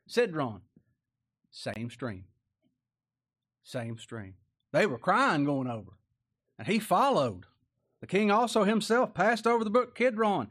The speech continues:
and all the people passed over toward the way of the wilderness.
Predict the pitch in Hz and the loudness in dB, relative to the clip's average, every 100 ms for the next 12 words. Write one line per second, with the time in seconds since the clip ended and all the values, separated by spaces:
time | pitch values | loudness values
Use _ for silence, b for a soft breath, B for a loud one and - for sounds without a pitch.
0 | B B 127 135 196 240 233 226 240 185 | B B -2 2 4 2 2 0 -2 0
1 | 233 240 226 220 151 101 _ b b b | 0 0 0 0 0 -6 _ b b b
2 | b b b _ - 160 170 165 175 190 | b b b _ -4 -2 -2 2 2 2
3 | 180 139 117 95 95 - | 2 0 -2 -10 -16 -20